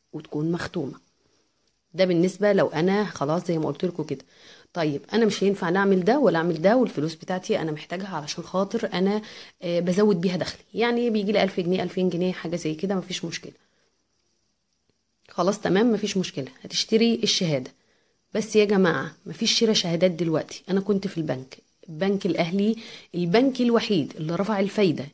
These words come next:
النهاردة الصبح بنك مصر، ويعتبر ما رفعش الفايدة، ده رجع شهادة التمنتاشر في المية زي المصرف المتحد،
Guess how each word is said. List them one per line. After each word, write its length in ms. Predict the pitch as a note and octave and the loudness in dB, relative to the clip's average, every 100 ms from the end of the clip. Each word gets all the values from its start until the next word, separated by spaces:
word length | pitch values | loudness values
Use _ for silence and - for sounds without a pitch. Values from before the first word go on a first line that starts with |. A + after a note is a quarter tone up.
| _ | _
النهاردة 580 | F#3 F#3+ F3 F#3+ C#3+ C3 - - | -2 0 2 2 0 -4 -10 -14
الصبح 520 | E3 - G#3 G3 - - | -14 0 0 0 -6 -14
بنك 480 | D#3+ E3+ F#3+ G3 G3 | -6 0 2 2 0
مصر، 400 | F3 D3+ - - - - _ - | 0 0 -6 -18 -20 -20 _ -2
ويعتبر 480 | E3+ D3 F#3+ G3+ | 0 0 2 4
ما 140 | F#3+ D#3+ | 4 2
رفعش 340 | D3+ F#3 F#3 | 0 0 0
الفايدة، 340 | E3 D#3 C#3+ C3 | -4 -4 -4 -2
ده 100 | C#3 | 0
رجع 320 | F3+ F#3 D3+ | 0 0 -2
شهادة 500 | - C#3 E3 F#3+ F3+ | -2 -2 0 0 -2
التمنتاشر 680 | D3 - D3 C#3+ F3 F3+ F3 | -6 -6 -6 -4 -4 -4 -6
في 120 | - | -8
المية 280 | C#3 D#3 E3+ | -4 -2 0
زي 180 | D#3 E3+ | 0 0
المصرف 480 | D#3+ F3 F#3 G3 G3 | 2 0 -2 -2 0
المتحد، 560 | G3 F#3+ - - - | 2 0 -2 -8 -10